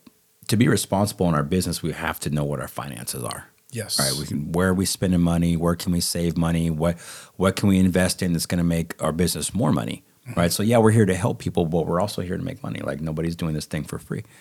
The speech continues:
Speaker 1: So we have to encourage our clients to have that same mindset when it comes to their household.
Speaker 2: Mm-hmm.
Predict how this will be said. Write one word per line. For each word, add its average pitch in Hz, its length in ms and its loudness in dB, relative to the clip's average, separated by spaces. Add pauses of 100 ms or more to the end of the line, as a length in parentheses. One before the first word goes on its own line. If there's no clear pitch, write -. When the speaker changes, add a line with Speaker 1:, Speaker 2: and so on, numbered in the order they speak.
(360)
Speaker 1:
So 110 400 2 (840)
we 104 120 4
have 117 160 6
to 123 80 6
encourage 92 400 4
our 78 100 4
clients 92 460 2
to 87 120 -4
have 80 200 -2
that 73 180 -2
same 87 260 -2
mindset 80 520 0
when 87 140 0
it 78 100 -2
comes 82 220 -2
to 80 80 -2
their - 100 -6
household. - 540 -8 (280)
Speaker 2:
Mm-hmm. 120 200 -4